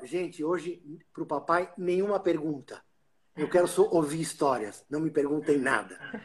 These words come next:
Então, mesmo jeito, sabe? Você passa o dia inteiro criando, no fim do dia você quer receber, né? Então, eu, eu chegava em casa e, queria, e,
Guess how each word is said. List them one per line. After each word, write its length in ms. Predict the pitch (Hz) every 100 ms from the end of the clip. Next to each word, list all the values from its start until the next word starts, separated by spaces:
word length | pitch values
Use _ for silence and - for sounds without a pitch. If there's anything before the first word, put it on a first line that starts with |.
| - _
Então, 180 | - 233
mesmo 300 | 254 277 262
jeito, 300 | 202 202 -
sabe? 200 | 180 151
Você 100 | 214
passa 340 | 220 269 -
o 40 | 220
dia 200 | 180 226
inteiro 260 | 220 190 165
criando, 600 | 165 160 208 269 202 131 - - _ _ _ _ _
no 120 | 185
fim 200 | 180 240
do 140 | 240 190
dia 200 | 196 240
você 240 | 240 254
quer 200 | 254 240
receber, 640 | 240 240 277 175 190 180
né? 260 | 143 147 - - _ _ _
Então, 640 | 165 - 196 226 262 - - _ _ _ _ _ _ _
eu, 220 | 160 180 190
eu 140 | 190
chegava 360 | 190 202 196 190
em 40 |
casa 280 | 180 196 214
e, 40 |
queria, 220 | 220 202
e, 40 | 214